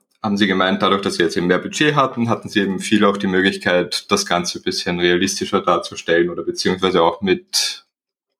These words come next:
professionellen Organisationen oder so das irgendwie abzustimmen, das genauer darzustellen, da sensibler damit umzugehen als vielleicht noch im ersten Teil, weil sich da ja,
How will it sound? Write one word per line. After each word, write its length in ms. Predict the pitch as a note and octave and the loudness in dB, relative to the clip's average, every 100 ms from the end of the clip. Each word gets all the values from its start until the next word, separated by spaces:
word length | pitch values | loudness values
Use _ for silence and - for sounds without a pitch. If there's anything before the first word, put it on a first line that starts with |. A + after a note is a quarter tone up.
| _ | _
professionellen 1040 | - G2 G2+ G2+ G2+ F2+ F2+ F2+ F#2 F#2 _ _ | -2 0 2 2 2 2 2 2 0 -4 _ _
Organisationen 880 | G#2 G2+ G2 F#2+ G2+ - G2 F#2+ F#2+ | -2 0 0 2 2 4 4 4 2
oder 180 | F#2 F#2+ | 2 2
so 240 | - F#2 F2 - _ - | 2 0 0 -10 _ -2
das 180 | G2 | 0
irgendwie 300 | - F#3+ - | 2 2 4
abzustimmen, 800 | D#2+ D#2+ - G2+ - F#2+ F#2+ F#2 F2+ | 2 2 -2 -2 0 0 0 -2 -2
das 340 | F2+ F2+ - - - | -2 -2 -6 -14 -4
genauer 340 | F#2+ E2 F2 | 0 2 2
darzustellen, 800 | F2+ F2 E2+ G2+ - F2+ F2 F2+ | 2 0 0 -6 -2 2 2 0
da 260 | F2 F2+ - - - - _ | -4 -4 -6 -14 -20 -20 _
sensibler 540 | - G#2 A#2 G#2 G#2 | -2 0 2 2 4
damit 240 | G2+ F#2+ | 2 0
umzugehen 640 | F#2+ G#2 - G#2+ F#2 F#2+ F#2 | 0 0 0 0 4 2 2
als 280 | F#2 F2+ - | 0 0 0
vielleicht 360 | F#2 F2 F2 | 0 0 0
noch 80 | F#2+ | -6
im 100 | F#2 | -4
ersten 340 | F2 F2+ G2+ | -2 -2 -4
Teil, 300 | G2+ F#2 F2+ | 0 0 0
weil 100 | F#2 | -2
sich 160 | F2+ F#2+ | -2 -2
da 200 | F#2 F2+ | 0 0
ja, 220 | F#2 F#2 | 0 -4